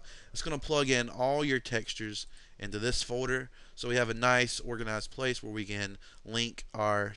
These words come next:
textures to in Marmoset or whatever real-time application you are using to preview, preview your textures. So with this new folder made,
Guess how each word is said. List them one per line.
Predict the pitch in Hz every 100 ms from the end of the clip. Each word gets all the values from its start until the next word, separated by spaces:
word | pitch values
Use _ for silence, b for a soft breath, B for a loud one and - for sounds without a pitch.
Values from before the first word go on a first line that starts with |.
| -
textures | 113 107 110 -
to | - 110
in | 101 98
Marmoset | 98 104 104 - 107 101 98 b b b b
or | 107 104
whatever | 104 107 101 101 107 -
real-time | 107 104 104 101
application | 98 - 98 104 101 104 101 98
you | 101
are | 98
using | 95 98 98
to | 92
preview, | - 104 95 95 95 90 - -
preview | 113 101 98
your | 95
textures. | - 104 - - 67 - B B B B B
So | - 151
with | 143
this | 131 -
new | 165 190
folder | 185 160 135 117
made, | 110 104 127